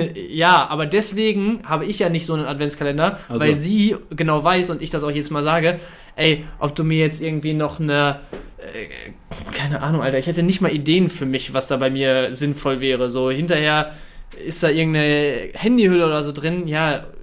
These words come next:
Speaker 1: toll, Alter, ob ich jetzt halt meine aktuelle benutze oder dann eine neue hab, in zwei Tagen hab ich das schon wieder vergessen, dass es eine neue ist, so, weißt du, blöd gesagt. Deswegen, ähm, ja, hab ich, äh, dieses Jahr, ähm, von ihr dann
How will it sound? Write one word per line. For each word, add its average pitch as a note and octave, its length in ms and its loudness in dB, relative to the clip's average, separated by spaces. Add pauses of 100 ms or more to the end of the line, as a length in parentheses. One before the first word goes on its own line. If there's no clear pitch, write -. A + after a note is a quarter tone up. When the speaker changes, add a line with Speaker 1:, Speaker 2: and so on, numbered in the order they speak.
Speaker 1:
toll, F#3 240 0
Alter, B2+ 320 0
ob C3+ 60 -2
ich C3+ 60 -4
jetzt D3 160 -4
halt C#3+ 120 0
meine C#3+ 180 0
aktuelle E3+ 400 0
benutze F3 420 0
oder D3+ 200 -2
dann D3 140 0
eine D3+ 120 0
neue E3+ 340 2
hab, F#3 260 -2
in D3+ 140 -6
zwei D#3 200 -2
Tagen E3 400 2
hab D#3+ 80 0
ich D#3+ 60 0
das D#3 100 -4
schon E3 120 -6
wieder D3+ 120 0
vergessen, D3+ 320 -2
dass B2+ 120 -2
es B2 140 -8
eine B2 100 -4
neue A#2+ 200 -2
ist, F#2+ 200 -6
so, B2+ 280 -6
weißt C#3+ 220 -2
du, F3 100 2
blöd C3+ 260 2
gesagt. B2 400 -2 (540)
Deswegen, E3+ 640 2 (520)
ähm, C#3+ 380 2
ja, B2+ 180 2
hab C3+ 260 0
ich, - 340 0
äh, D3 220 2
dieses D3 340 -2
Jahr, C#3+ 360 2 (440)
ähm, C3+ 280 -2
von D#3+ 220 -2
ihr F#3+ 120 6
dann F3 240 2